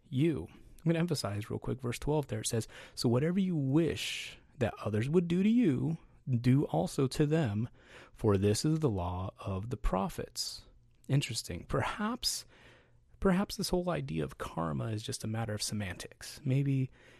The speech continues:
in Eastern mysticism or, or other le-, other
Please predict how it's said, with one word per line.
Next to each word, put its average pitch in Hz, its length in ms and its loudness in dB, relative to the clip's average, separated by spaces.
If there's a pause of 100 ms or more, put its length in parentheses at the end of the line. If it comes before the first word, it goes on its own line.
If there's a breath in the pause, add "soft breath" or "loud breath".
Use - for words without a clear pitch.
(180 loud breath)
in 110 180 0
Eastern 117 300 -2
mysticism 110 720 0
or, 107 200 0
or 107 300 0
other 113 300 0
le-, 110 320 -4
other 113 380 -2